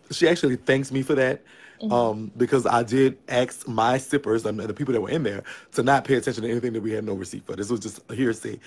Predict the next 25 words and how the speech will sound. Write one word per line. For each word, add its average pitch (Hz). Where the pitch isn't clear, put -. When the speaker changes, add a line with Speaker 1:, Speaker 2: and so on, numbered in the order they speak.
Speaker 1:
at 110
the 107
time. -
Speaker 2:
Right. 165
Speaker 1:
She 127
thanked 131
me 131
for 127
killing 123
the 117
story, 110
and 170
that 160
was 127
that 101
as 110
far 117
as 101
I 110
was 107
concerned. 104
Um, 120
so 135
I, 190
however, 110